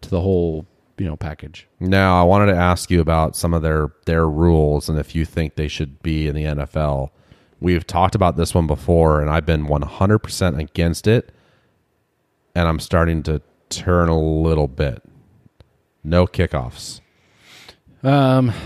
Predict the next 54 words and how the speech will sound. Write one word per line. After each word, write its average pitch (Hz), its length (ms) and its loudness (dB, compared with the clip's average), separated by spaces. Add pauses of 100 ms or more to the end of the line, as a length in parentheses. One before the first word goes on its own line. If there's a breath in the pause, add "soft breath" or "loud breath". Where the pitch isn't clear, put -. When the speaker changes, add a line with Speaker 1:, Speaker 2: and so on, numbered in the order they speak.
(180 loud breath)
Speaker 2:
They 82 120 -6
start 87 300 2
at 87 60 -2
their 92 160 2
own 95 140 2
twenty-five. 80 960 -2 (1500 soft breath)
Speaker 1:
it's 127 200 -2
gonna 131 240 2
go 110 160 2
that 104 160 -2
way, 101 220 -2
eh, 98 360 -10
no 113 100 -6
matter 98 200 -2
Speaker 2:
No 110 60 2
matter 127 180 4
Speaker 1:
what. 104 160 6
Speaker 2:
what 82 60 -4
we 85 120 0
say, 76 220 -6
Speaker 1:
No 67 80 -8
Speaker 2:
'cause 123 160 -4
they 135 80 4
don't 139 80 4
Speaker 1:
matter 131 80 2
Speaker 2:
listen 113 240 2
Speaker 1:
what, 78 80 -2
Speaker 2:
to 76 60 -2
Speaker 1:
it's - 140 -6
Speaker 2:
us. 117 80 -2
Speaker 1:
gonna 107 120 -6
go 98 180 -2
that 92 180 -4
way. 82 220 -6
So 95 400 -2
might 98 160 -4
as 98 140 -2
well 95 160 -2
just 90 300 -6
say, 85 340 -4
Speaker 2:
But 127 340 2
Speaker 1:
yep. 87 240 -8
Speaker 2:
do 95 100 -8
you 92 140 4
like 85 220 2
it 76 80 -4
or 76 40 -4
not? 73 280 -6 (880 soft breath)
Speaker 1:
I 110 60 -6
could 104 160 -6
get 101 160 -4
used 90 240 -4
to 78 120 -10
it. 71 120 -16